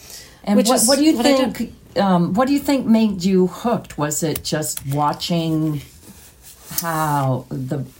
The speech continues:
Speaker 1: the patient or the benefits
Speaker 2: It
Speaker 1: or the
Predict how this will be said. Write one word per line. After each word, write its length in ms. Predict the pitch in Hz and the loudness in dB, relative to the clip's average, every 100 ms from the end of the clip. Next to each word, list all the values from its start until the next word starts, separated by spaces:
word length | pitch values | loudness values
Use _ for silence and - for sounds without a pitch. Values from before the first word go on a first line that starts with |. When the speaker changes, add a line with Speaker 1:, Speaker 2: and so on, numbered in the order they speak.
| - | -12
Speaker 1:
the 100 | - | -8
patient 880 | 131 - 196 220 - 269 269 269 - | -8 -2 -2 -2 -2 0 2 0 0
or 600 | 170 147 143 139 131 127 127 - | -2 0 0 0 0 -2 -6 -8
the 80 | 139 | -6
benefits 840 | 127 180 214 226 269 269 262 - | -2 0 0 -2 -2 -2 -4 -6
Speaker 2:
It 40 | |
Speaker 1:
or 140 | 139 127 | -4 -4
the 300 | 123 117 | -4 -6